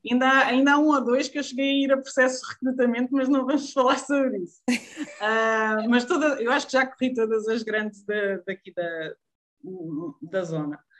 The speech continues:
Speaker 1: Ah, pelo menos nesta área que eu, que eu realmente também gosto mais de trabalhar.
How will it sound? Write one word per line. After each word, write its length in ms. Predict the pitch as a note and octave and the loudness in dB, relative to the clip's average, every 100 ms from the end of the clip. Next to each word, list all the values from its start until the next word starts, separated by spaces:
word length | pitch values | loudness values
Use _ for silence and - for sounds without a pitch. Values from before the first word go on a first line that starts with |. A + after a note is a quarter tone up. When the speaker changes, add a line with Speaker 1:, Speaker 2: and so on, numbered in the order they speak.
| _ _ - | _ _ -6
Speaker 1:
Ah, 380 | G3 G3 G3 - | 0 2 2 -2
pelo 140 | G3 G3 | -4 -4
menos 260 | G3+ G3+ | -6 -8
nesta 300 | F#3+ F#3+ F#3 | -8 -8 -6
área 220 | F3 F3+ F3 | -4 -4 -6
que 120 | F3 | -6
eu, 240 | E3+ D#3+ - | -6 -8 -10
que 60 | |
eu 40 | E3+ | -10
realmente 340 | E3 D#3+ D#3+ | -6 -8 -8
também 200 | D#3+ E3 | -10 -8
gosto 520 | D#3+ D#3 - D#3+ D#3+ D#3 | -6 -8 -10 -10 -8 -6
mais 220 | D#3 D#3 | -8 -8
de 60 | |
trabalhar. 480 | D#3+ D#3 D3+ D3 - | -10 -10 -8 -8 -12